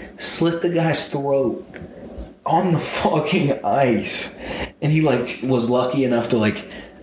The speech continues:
stop it. Like, I think it was whatever that vein is there, like, your jugular. I think it slit that. Lucky he, like, stopped the, the gushing or whatever and got it sewed up or whatever, and he was fine. But, like, imagine being at that fucking game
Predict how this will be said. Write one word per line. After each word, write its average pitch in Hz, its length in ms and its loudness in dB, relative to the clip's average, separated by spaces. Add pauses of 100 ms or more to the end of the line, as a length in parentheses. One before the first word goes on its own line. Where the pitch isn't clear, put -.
(240)
stop 127 460 2
it. - 360 0
Like, 117 160 0
I 135 40 0
think 175 140 2
it 185 40 4
was 139 240 0
whatever 139 300 0
that 127 160 2
vein 135 180 2
is 135 160 0
there, 131 160 2
like, 104 240 0
your 107 100 2 (140)
jugular. 139 580 0
I - 440 -16
think 139 160 0
it - 180 2
slit - 480 2
that. 117 380 0 (360)
Lucky 123 460 0
he, 107 180 0
like, 101 220 2
stopped 117 340 2
the, 101 340 2 (260)
the 117 120 -2
gushing 107 380 2
or - 40 2
whatever 104 260 2
and 104 100 2
got 104 200 2
it - 180 -10
sewed 110 240 2
up - 180 0
or 113 40 0
whatever, 101 260 0
and 104 80 0
he 113 60 4
was 107 120 2
fine. 113 320 2
But, - 140 -4
like, 92 260 -2 (480)
imagine 143 280 2
being 110 180 4
at 110 100 0
that - 160 0
fucking - 380 0
game 135 520 2